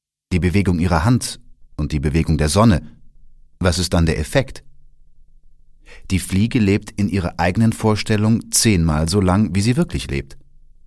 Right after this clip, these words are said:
Aber was heißt wirklich? Die Fliegen haben eben eine andere Zeit als wir.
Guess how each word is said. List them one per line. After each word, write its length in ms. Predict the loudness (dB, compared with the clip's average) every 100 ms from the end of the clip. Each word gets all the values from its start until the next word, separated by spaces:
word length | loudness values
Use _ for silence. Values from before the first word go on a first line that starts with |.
| -20 -6
Aber 400 | -2 0 0 -2 -14 -16
was 260 | -4 -4 -2
heißt 260 | -6 -6 -8
wirklich? 600 | -2 -2 -2 -6 -8 -12 -20 -20 -20 -20 -6
Die 140 | -4
Fliegen 380 | -2 0 0 2
haben 260 | 2 0 0
eben 260 | -2 -2
eine 240 | 0 -2 2
andere 340 | 2 2 0
Zeit 360 | -4 -4 -4 -4
als 260 | -6 -6
wir. 220 | -8 -10